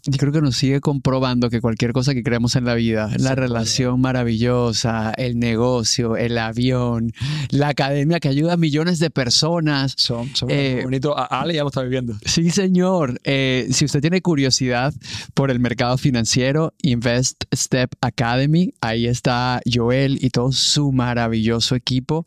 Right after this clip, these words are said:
Speaker 1: Eh, lo estamos viviendo en carne propia porque Alejandro está literalmente haciendo un curso y está fascinado y feliz con las mentorías. Eh, y yo creo que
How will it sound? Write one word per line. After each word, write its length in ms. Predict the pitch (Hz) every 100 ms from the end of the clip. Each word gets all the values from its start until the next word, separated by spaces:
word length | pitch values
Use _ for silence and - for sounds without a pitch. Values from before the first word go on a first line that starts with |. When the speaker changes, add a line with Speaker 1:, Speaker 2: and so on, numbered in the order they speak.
| - -
Speaker 1:
Eh, 180 | - 135
lo 100 | 139
estamos 300 | 139 156 147
viviendo 260 | 170 151 147
en 80 | 160
carne 320 | 151 143 147
propia 380 | 147 147 147 160
porque 180 | 131 131
Alejandro 400 | 127 127 131 147
está 160 | 151
literalmente 560 | 147 143 135 135 147 147
haciendo 300 | 127 131 139
un 80 | 143
curso 260 | 147 135
y 40 | 135
está 200 | - 127
fascinado 800 | - 147 - 127 127 135 147 156
y 120 | 139
feliz 280 | 123 123 120
con 140 | 143
las 120 | 139
mentorías. 580 | 127 123 123 131 160 170 - - - - -
Eh, 400 | 156 160 151 135 - _ - - -
y 180 | - 160
yo 140 | 151 160
creo 160 | 185
que 520 | 147 196 196 175 147